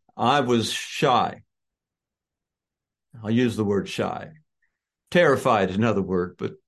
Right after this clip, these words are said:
shy will take, will take a little bit for shy. And I remember there's about a hundred, two hundred people in the room. And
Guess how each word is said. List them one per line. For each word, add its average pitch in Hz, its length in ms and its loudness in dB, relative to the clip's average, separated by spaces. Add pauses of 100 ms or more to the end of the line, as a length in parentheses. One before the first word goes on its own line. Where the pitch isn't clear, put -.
(160)
shy 139 340 0
will 107 180 2
take, 98 260 -2 (380)
will 113 120 -2
take 98 260 -2
a 104 40 -10
little 107 200 -4
bit 98 160 -6
for 95 100 -10
shy. - 320 -8 (1600)
And 131 200 2
I 131 500 2 (200)
remember 147 920 4
there's 131 160 -2
about 131 280 2
a 117 140 0
hundred, 139 640 -4
two 147 160 -6
hundred 131 260 -6
people 131 300 -4
in 120 60 0
the 117 80 0
room. 117 680 -2 (1900)
And 120 600 -2